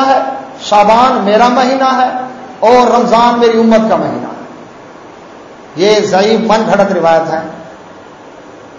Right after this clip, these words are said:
اس کے علاوہ ایک اور روایت کہ اس رات میں اللہ سبحانہ و تعالیٰ قبیلہ بنو کلب کے بکریوں کے بالوں کے برابر مخلوقات کو جہنم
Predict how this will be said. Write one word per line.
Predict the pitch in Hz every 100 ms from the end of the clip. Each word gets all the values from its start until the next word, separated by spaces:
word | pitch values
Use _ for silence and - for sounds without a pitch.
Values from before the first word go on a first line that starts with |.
| - - -
اس | 220 226
کے | 247
علاوہ | 240 240
ایک | 240 233 240
اور | 262 262
روایت | 254 254 262 - - - - - - - -
کہ | 220
اس | 254 254
رات | 214 233 254
میں | 240 240
اللہ | 240
سبحانہ | 247 233 233 240
و | 247 240
تعالیٰ | 240 247 240 -
قبیلہ | 202 240 247 254 247
بنو | 220 233 247 233 247
کلب | 262 254 254
کے | 240
بکریوں | - 220 226 254 262 254
کے | 247 226 - - - - - - -
بالوں | 180 220 262 269 254
کے |
برابر | 190 202 220 254 269 240 - - - - - - - - - -
مخلوقات | 202 233 247 247 247 254 262
کو | 262 220
جہنم | 202 220 254